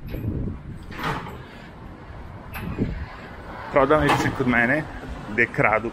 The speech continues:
kao ludi, ono, nemilice, svi živi. Zaklju-,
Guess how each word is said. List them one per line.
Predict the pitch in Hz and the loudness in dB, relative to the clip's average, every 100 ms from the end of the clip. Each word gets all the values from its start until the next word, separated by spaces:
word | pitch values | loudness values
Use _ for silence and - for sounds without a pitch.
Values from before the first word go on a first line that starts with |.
| - | 0
kao | 107 | 2
ludi, | 98 101 101 101 | 4 2 2 0
ono, | 95 | 0
nemilice, | 95 104 101 95 87 - | 2 2 4 0 -2 -6
svi | - 107 90 | -6 -4 -2
živi. | 95 107 127 - - - - - - - - - - - - - - - - - | -2 0 -2 -6 -12 -14 -16 -18 -18 -16 -16 -16 -14 -12 -10 -10 -10 -10 -12 2
Zaklju-, | 113 107 - | 4 4 2